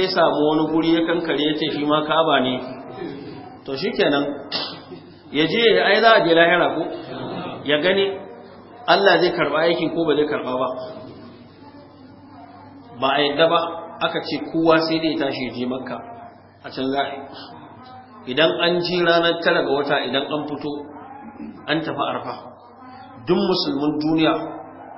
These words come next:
kaya ɗaya aka ce su sa, shi ne ihrami. Sannan an fito ana faɗar kalma ɗaya, ita ce me?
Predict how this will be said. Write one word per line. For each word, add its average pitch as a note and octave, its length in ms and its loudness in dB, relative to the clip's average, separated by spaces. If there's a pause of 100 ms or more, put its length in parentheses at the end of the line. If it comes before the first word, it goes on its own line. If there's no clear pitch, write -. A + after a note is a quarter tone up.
(200)
kaya D#3+ 340 6
ɗaya E3 200 2
aka E3 160 -2
ce C#3+ 140 -8
su B2+ 100 -6
sa, B2+ 160 -6
shi C3 160 -6
ne C3+ 100 -4
ihrami. A#2 400 -8 (1000)
Sannan C#3+ 300 -2
an E3 160 0
fito E3+ 260 -2
ana D#3+ 280 2
faɗar - 300 -4
kalma D#3 380 2
ɗaya, B2+ 300 -2
ita F3 200 -6
ce D#3 160 -2
me? C3+ 140 -2